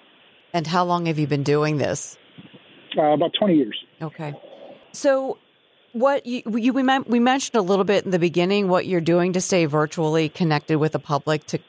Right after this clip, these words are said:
Speaker 1: to keep people interested and to give them peeks at animals. So can you talk a little bit more about what you're doing on Facebook and, and the videos you've put on there? My favorite, frankly, was the hippos with the hose. <laughs>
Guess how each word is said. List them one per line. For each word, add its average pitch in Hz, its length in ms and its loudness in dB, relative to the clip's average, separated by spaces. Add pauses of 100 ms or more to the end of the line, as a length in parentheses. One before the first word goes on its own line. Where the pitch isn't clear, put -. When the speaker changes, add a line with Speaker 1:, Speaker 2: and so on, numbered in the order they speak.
(120)
Speaker 1:
to 156 120 -2 (140)
keep 185 160 -6
people 165 240 0
interested 165 560 0
and 147 280 -2 (480)
to 185 120 -6
give 151 240 0
them 147 280 0
peeks - 360 -2
at 165 160 0
animals. 165 460 0
So 185 200 2 (380)
can 226 140 0
you 240 100 -2
talk 262 260 0
a 269 40 -8
little 247 180 -2
bit 226 140 0
more 240 160 0
about 226 300 0
what - 180 -2
you're 208 100 -4
doing 214 300 2
on 175 160 2
Facebook 208 680 2
and, 139 520 0
and 147 440 0
the 160 100 -2
videos 190 440 2
you've 175 200 -2
put 190 120 0
on 180 180 2
there? 180 280 2
My 190 240 0
favorite, 208 380 0
frankly, 208 360 0
was 175 200 0
the 160 80 0
hippos 175 360 -2
with 160 140 -2
the 165 60 0
hose. 170 520 0
<laughs> - 40 -20